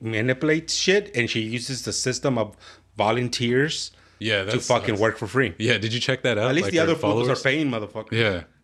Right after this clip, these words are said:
Speaker 1: Minimum wage,
Speaker 2: And, and
Speaker 1: below
Speaker 2: meth.
Speaker 1: minimum wage,
Speaker 2: I mean,
Speaker 1: but
Speaker 2: at least they get something.
Speaker 1: I know, get fucking a blowjob or
Speaker 2: Yeah,
Speaker 1: a
Speaker 2: whatever.
Speaker 1: <laughs>
Speaker 2: Bro.
Speaker 1: But they're getting something.
Speaker 2: Yeah, at least they're getting something.
Speaker 1: <laughs>
Speaker 2: Fuck.
Speaker 1: Turning
Speaker 2: Yeah.
Speaker 1: them gay and shit.
Speaker 2: It's,
Speaker 1: Or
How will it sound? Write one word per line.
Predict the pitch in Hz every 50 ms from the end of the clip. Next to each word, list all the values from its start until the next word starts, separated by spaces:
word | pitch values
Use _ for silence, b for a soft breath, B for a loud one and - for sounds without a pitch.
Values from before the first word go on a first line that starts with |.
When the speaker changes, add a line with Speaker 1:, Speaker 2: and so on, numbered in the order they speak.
| - 107
Speaker 1:
Minimum | 107 127 127 117 107 104
wage, | 101 123 156 160 135 135 131 - 107
Speaker 2:
And, | 104 98 95 - -
and | 107 95
Speaker 1:
below | 92 87 95 113
Speaker 2:
meth. | 120 -
Speaker 1:
minimum | 123 117 113 110
wage, | 113 123 123
Speaker 2:
I | 110
mean, | 117 135 131
Speaker 1:
but | 127
Speaker 2:
at | 123
least | 131 147 139 -
they | 113 101
get | 101 90 -
something. | - - 110 131 110 90 82 80 - -
Speaker 1:
I | 92 104 104
know, | 117 123 120 110 107 -
get | - 104 117 120 117 117 -
fucking | 123 117 - - 113 104
a | 101 95
blowjob | - 113 110 120 127 127 135 139 147 143 -
or | 110 -
Speaker 2:
Yeah, | 190 147
Speaker 1:
a | 104 85
Speaker 2:
whatever. | 98 131 175 160 104 82 80 82 - - -
Speaker 1:
<laughs> | - - - 98
Speaker 2:
Bro. | 123 135 147 143
Speaker 1:
But | - 151
they're | 147 139
getting | 160 175 180 180
something. | 170 202 214 214 - 147 131 139 135
Speaker 2:
Yeah, | 123 165 147
at | 98 90 101
least | 151 - -
they're | 147 196
getting | 147 113 104
something. | 98 - 107 127 143 - - 80
Speaker 1:
<laughs> | - - -
Speaker 2:
Fuck. | - 139 135 95 - _
Speaker 1:
Turning | - 139 - - - - - - - - - - - - - 113 127 143 147
Speaker 2:
Yeah. | 143
Speaker 1:
them | 143 143 143 139
gay | 147 147 131 143 156
and | 156 156
shit. | 151 - 180 185 185 185 180 - -
Speaker 2:
It's, | 131 117 117 107
Speaker 1:
Or | 101